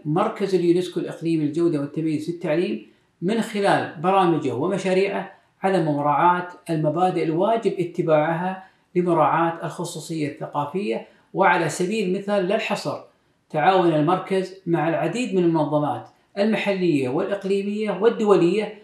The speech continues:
في إطلاق إعلان الرياض للتربية على المواطنة والقيم الإنسانية المشتركة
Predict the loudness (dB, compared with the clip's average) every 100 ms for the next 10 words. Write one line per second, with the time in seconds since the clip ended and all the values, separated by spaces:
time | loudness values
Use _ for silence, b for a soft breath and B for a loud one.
0 | -20 _ _ -4 -2 -2 2 4 2 -2
1 | -4 0 2 2 2 2 2 4 4 2
2 | 0 -6 -10 -6 -2 0 2 2 2 0
3 | 0 0 0 0 -2 -4 -8 _ _ -6
4 | -4 -2 0 2 2 0 -2 -2 0 0
5 | 0 -2 -4 -6 -6 -12